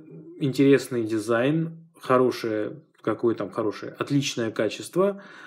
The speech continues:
А, я думаю, что уже давно пора забыть про стереотипы "китайский бренд, не китайский, сделан нож в Китае, не в Китае".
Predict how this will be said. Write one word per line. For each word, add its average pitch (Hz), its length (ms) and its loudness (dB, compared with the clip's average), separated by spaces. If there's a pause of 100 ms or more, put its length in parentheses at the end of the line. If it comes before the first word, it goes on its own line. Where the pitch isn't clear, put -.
(280)
А, 120 480 0
я 117 360 2
думаю, 170 420 4
что 131 460 4
уже 135 200 4
давно 139 420 6
пора 117 300 2
забыть 123 380 0
про 110 140 2
стереотипы 117 720 0
"китайский 117 560 0
бренд, 110 340 -2
не 107 120 -6
китайский, 110 500 -2
сделан 110 400 0
нож 107 140 -4
в - 60 -18
Китае, 117 400 -2
не 107 100 -6
в - 60 -18
Китае". 226 520 0